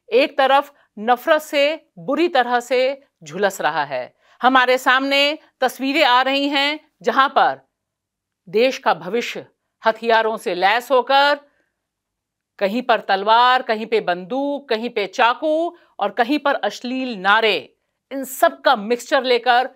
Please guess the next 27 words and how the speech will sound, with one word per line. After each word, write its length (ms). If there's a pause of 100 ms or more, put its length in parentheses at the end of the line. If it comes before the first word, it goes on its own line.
(160)
सड़कों 420
पर 140
उतरा 320
हुआ 300
है। 420 (340)
वहीं 480 (720)
देश 300
में 300 (460)
अडानी 380
जी 160
की 260 (240)
पौबारा 440
है। 320 (880)
क्या 200
कनेक्शन 580
है 300 (320)
कि 100
एक 260
तरफ 380 (100)
देश 320
का 120
भविष्य 580 (560)
नफरत 380
को 100
थामे 300
हुए 260
है, 400